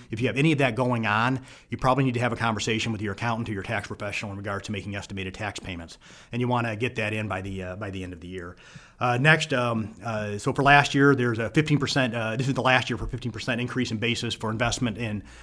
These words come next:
qualified opportunity, uh, zone property investments. Now, this is, I've done some podcast on this, and it's a little bit more of a complex area. We just received actually, uh, some more directives this last week as it relates to, um, uh,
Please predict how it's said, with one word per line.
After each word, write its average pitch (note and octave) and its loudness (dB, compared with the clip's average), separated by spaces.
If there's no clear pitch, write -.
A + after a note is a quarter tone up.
qualified C3 4
opportunity, A#2+ 2
uh, A2 -2
zone A2+ -2
property A2+ 2
investments. - -8
Now, A#2+ 4
this D3+ 6
is, B2+ 4
I've B2+ 6
done C#3+ 6
some B2 0
podcast C3 4
on B2 0
this, B2 -2
and G#2 -8
it's F#2 -12
a - -10
little C3 0
bit C#3+ 4
more C3+ 2
of - -4
a - 0
complex B2 0
area. A#2+ 2
We A2+ 0
just A#2 -2
received A#2 0
actually, A#2 -2
uh, G#2+ -2
some C3 2
more B2+ 6
directives A#2+ 2
this A2 -6
last A#2 0
week A2+ -2
as G2 -8
it A2 -6
relates A2 -2
to, G#2+ -2
um, G2+ -2
uh, G2+ -10